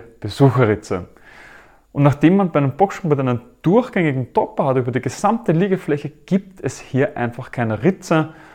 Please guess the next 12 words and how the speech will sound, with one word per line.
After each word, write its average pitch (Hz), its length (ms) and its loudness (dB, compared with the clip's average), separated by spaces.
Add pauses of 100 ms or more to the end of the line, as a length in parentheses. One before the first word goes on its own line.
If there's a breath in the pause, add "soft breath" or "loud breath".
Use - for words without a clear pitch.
(280 loud breath)
und 151 240 2
es 127 160 -2
entsteht 127 240 -4
eine 120 300 2
riesige 123 800 0
Liegefläche. 139 800 0 (320 loud breath)
Man 117 120 -4
kann 120 380 -2 (240)
auch - 180 -4
gerne 107 200 -4
mal 101 140 -4
die 95 140 -8